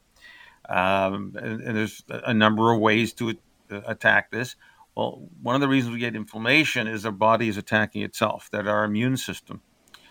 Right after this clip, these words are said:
uh, has got confused. That happens in rheumatoid arthritis or even osteoarthritis. Uh, so if we take a natural supplement to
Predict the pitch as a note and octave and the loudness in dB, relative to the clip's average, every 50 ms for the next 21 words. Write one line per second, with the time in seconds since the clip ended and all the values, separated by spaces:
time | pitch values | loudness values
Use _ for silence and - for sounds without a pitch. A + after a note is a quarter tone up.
0 | _ _ _ _ _ _ _ - - G2+ G2+ G#2+ G#2 G2+ A2 A2 G#2 F#2+ A2 A2 | _ _ _ _ _ _ _ -4 2 4 6 6 6 6 4 2 0 0 0 0
1 | G#2+ - G#2 G#2 F#2+ - B2 A#2+ G#2+ F2+ - - - - _ _ _ _ _ _ | -2 -4 -10 -10 -6 -4 -2 -2 -2 -4 -6 -12 -18 -20 _ _ _ _ _ _
2 | _ _ _ _ _ _ _ - G2+ G2 - - A2 A2 - - A#2 A2 F#2+ G#2+ | _ _ _ _ _ _ _ 0 0 2 2 2 0 0 0 -2 -6 -4 -4 -4
3 | G#2 G#2+ G#2+ G#2+ G#2+ G#2+ G#2 - G#2+ G#2+ G2+ G#2 G#2 G2 - G2+ G#2+ G#2 G#2 F2+ | -2 -2 0 0 0 -2 -2 -2 -2 0 0 0 0 -2 -2 0 0 0 0 0
4 | F2 F2 - - - F#2 G2+ G2+ G2 G2+ G2 F#2+ G#2 A2 - - - G#2 F#2 F2 | -4 -8 -10 -10 -8 -4 -4 -2 -2 0 0 0 0 0 -2 -4 -6 -6 -4 -4
5 | E2 E2 - - - G#1 G#1 - - - - - - _ _ _ _ _ - - | -6 -6 -6 -6 -4 -4 -4 -4 -6 -12 -18 -18 -20 _ _ _ _ _ -20 -20
6 | _ - - - - - - F2 - - - - - _ _ _ - - _ _ | _ -20 -20 -20 -16 -12 -10 -8 -8 -8 -10 -12 -16 _ _ _ -20 -20 _ _
7 | _ _ _ _ _ - - C3+ C3+ B2+ A2+ G#2 A#2+ C#3 C3+ - _ _ _ _ | _ _ _ _ _ 0 6 8 8 8 8 6 2 -2 -6 -8 _ _ _ _
8 | _ - - B2 G2 C3 B2 - C3 B2 A#2 B2 A#2 A2+ A2+ A#2 B2+ D3 D#3+ - | _ -10 -8 -4 -2 -2 0 2 2 0 2 0 0 0 4 6 6 6 6 4
9 | - B2+ A#2 A2+ - - C#3+ D3+ - C#3+ A#2 G2+ F#2+ G2 G#2+ C3 - _ - - | 2 -2 -2 2 6 6 6 6 6 2 -2 0 0 0 -2 -4 -6 _ -16 -12
10 | A2+ A2 | -10 -10